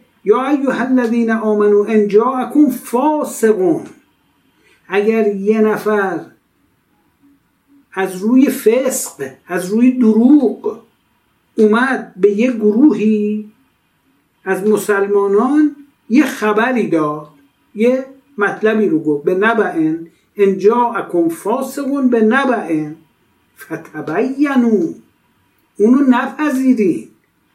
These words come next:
راجع بهش تحقیق بکنین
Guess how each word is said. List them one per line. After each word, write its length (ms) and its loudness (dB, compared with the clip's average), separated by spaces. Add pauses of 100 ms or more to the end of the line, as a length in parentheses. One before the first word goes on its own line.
(920)
راجع 460 0
بهش 380 -2
تحقیق 680 0 (140)
بکنین 600 -2